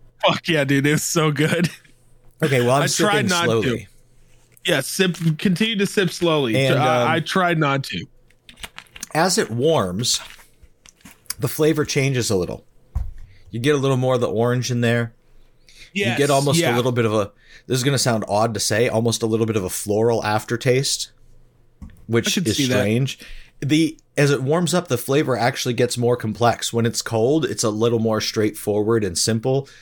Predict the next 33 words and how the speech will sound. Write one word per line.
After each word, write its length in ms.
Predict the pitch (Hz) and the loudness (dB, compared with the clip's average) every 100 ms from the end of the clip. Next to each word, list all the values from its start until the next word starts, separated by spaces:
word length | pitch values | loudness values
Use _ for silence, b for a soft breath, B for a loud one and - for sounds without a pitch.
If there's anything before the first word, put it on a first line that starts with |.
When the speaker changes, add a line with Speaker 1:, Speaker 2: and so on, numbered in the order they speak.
| B - | B -4
Speaker 2:
There's 220 | 110 110 | -2 0
more 180 | 123 117 | 0 0
flavor 460 | 113 110 107 95 | 0 0 0 -2
the 120 | 87 | -4
deeper 300 | 87 101 90 | 0 0 2
you 120 | 92 85 | -2 0
get 180 | 92 | 0
into 240 | 90 85 73 | 0 0 -4
it. 160 | - - _ _ _ _ _ | -10 -20 _ _ _ _ _
Speaker 1:
When 200 | 156 185 | 2 2
it 140 | 226 165 | 2 0
warmed 360 | 175 214 185 | 2 2 2
up 140 | 185 190 | 0 2
a 40 | |
little 200 | 170 151 | 2 2
bit, 280 | 147 147 135 | 2 0 2
it 220 | 147 131 | -2 0
definitely, 600 | 151 156 185 165 147 135 - | 0 0 0 2 2 0 -2
it, 340 | 156 147 - - _ - - _ - - - | -2 0 -2 -12 _ -20 -20 _ -20 -20 0
the 120 | 170 | 2
flavors 960 | 151 - 175 175 190 220 170 156 139 147 | 2 -2 0 2 2 0 0 2 2 2
also 320 | 143 - 139 | 0 2 0
warmed 400 | 131 127 120 120 | 2 2 2 2
up, 200 | 101 - | 0 0
if 120 | 120 | 0
that 160 | 117 107 | 2 0
makes 260 | 98 - | 0 -2
sense. 220 | - 87 104 | -4 -2 0
Speaker 2:
Yeah, 240 | 120 95 - - - _ | 0 -2 -10 -20 -20 _
I 140 | 90 80 | -2 0
would 180 | 87 | -2
agree. 360 | 92 87 - - | -2 -2 -2 -2
Speaker 1:
Yeah. 160 | 113 | -4